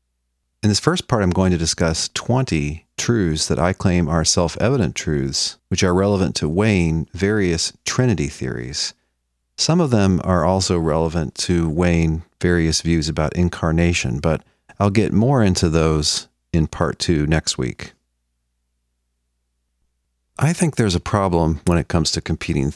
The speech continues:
Trinity theories, which is that a lot of Christian thinkers, and philosophers specifically, are content to just discuss issues of coherence. Of course, whatever is self-contradictory is false, and we can rule it out as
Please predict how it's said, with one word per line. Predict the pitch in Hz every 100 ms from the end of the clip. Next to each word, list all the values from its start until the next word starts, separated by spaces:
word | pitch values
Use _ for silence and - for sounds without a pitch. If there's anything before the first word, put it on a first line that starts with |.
| -
Trinity | - 85 78 71
theories, | - 67 80 87 87 - _ _ _ _ -
which | 113 -
is | 98
that | 104 98 92 - -
a | 92
lot | 113 156
of | 123 -
Christian | - 107 - 85
thinkers, | 92 85 73 71 -
and | - 82 80 82 -
philosophers | - 98 98 135 95 - 76 78 -
specifically, | - - 80 - 92 69 - 65 69 - _ _
are | 90 90
content | 87 82 110 98 -
to | 87
just | 87 92 - -
discuss | 76 - 87 -
issues | - 101 - 80 76
of | 73 73 -
coherence. | 82 76 95 85 69 - - - - _ _ _ _ _ _ _ _ _
Of | - -
course, | 98 -
whatever | 110 110 90
is | 78
self-contradictory | - 90 - - 85 76 - - 76 78 87 95
is | 85 80
false, | - 123 69 - - - _ _ _
and | 85 82 78
we | 85
can | 82
rule | 80 95 82
it |
out | 87 87 -
as | 73 73 71 -